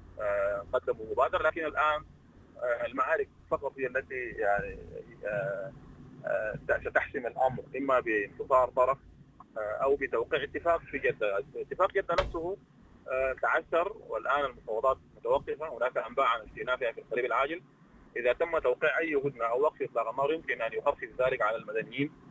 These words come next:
وأن، آه، يحسن الأوضاع ال-، ال-، الخدمات وكذلك الصحة وغيرها، ويوقف حركة النزوح، ربما تشهد البلاد أو مدن مختلفة منها نيالا، آه، عودة،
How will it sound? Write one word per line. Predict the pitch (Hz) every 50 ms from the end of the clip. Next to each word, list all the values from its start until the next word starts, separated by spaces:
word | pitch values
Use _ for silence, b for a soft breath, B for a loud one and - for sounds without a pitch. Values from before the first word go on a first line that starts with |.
| - - - - - -
وأن، | 120 120 117 117 113 113 117
آه، | 117 113 110 110 107 110
يحسن | 107 104 - 156 160 -
الأوضاع | - 127 117 107 104 107 107 127 127 107 98
ال-، | 110 - 101 101 101 98 95 98 98 98 98 - - -
ال-، | 101 98 95 - - - - - 92 - - 92 98 101
الخدمات | - - 107 101 110 120 123 120 113 - -
وكذلك | 113 - 117 110 120 123 123 120 - - - - - - - - - - -
الصحة | - - 139 139 - - 127 123 123 127 123 120
وغيرها، | 113 110 117 127 127 120 117 113 110 117 123 - - - - - - - -
ويوقف | 131 135 - 123 - - - - 127
حركة | 127 - - 127 123 117 113 -
النزوح، | 101 104 107 113 127 120 123
ربما | 123 120 - 120 113 110
تشهد | - - - - -
البلاد | 113 107 - 104 117 117 117 - - - - - - - - - - -
أو | 110 120 123
مدن | 120 131 139 127 123 - -
مختلفة | - - - 131 123 - 117
منها | 120 120 120 113 104
نيالا، | 104 107 113 127 131 117 113 - - - - - - - - - - -
آه، | 101 104 101 -
عودة، | 107 131 135 131 123 107